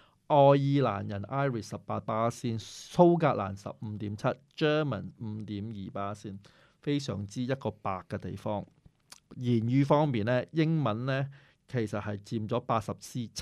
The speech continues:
巴仙嘅，其他啲語言呢，德文零點六巴仙，西班牙文零點五，法文零點五，意大利文零點四，普通話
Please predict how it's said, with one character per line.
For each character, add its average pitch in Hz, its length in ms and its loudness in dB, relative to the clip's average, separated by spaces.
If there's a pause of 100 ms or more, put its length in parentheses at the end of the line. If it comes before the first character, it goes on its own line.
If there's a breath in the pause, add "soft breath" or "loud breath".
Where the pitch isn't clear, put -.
(320)
巴 117 220 -2
仙 117 180 -8
嘅， 104 160 -6
其 101 180 -6
他 131 160 0
啲 139 140 2
語 113 260 -2
言 95 80 -2
呢， 117 180 0 (500 soft breath)
德 160 160 0
文 123 340 0 (440)
零 110 220 -4
點 110 160 -2
六 147 100 0
巴 127 260 4
仙， 123 340 0
西 143 300 0
班 131 160 2
牙 104 140 -2
文 95 280 -6
零 98 140 -6
點 107 200 -6
五， 104 280 -2
法 110 500 -4
文 110 320 -6
零 98 160 -8
點 101 240 -6
五， 104 320 -2 (200)
意 117 180 -2
大 104 180 2
利 101 140 0
文 101 260 -2
零 107 140 -2
點 98 160 -4
四， 104 340 4 (1000 loud breath)
普 120 260 2
通 208 180 6
話 135 360 8